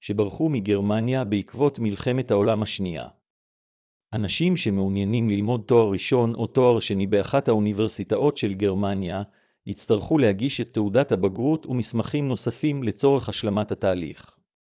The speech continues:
מסמכים אלו חייבים להיות מתורגמים לשפה הגרמנית ולהכיל אישור נוטריוני,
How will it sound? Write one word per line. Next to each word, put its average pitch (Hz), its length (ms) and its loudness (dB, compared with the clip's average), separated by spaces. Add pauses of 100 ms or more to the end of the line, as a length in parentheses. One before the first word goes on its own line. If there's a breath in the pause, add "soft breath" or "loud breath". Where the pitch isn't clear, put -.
(680)
מסמכים 151 600 -2
אלו 123 220 2
חייבים 107 540 0
להיות 120 280 2
מתורגמים 107 640 0
לשפה 120 440 0
הגרמנית 104 640 0
ולהכיל 117 440 2
אישור 139 340 0
נוטריוני, 98 720 0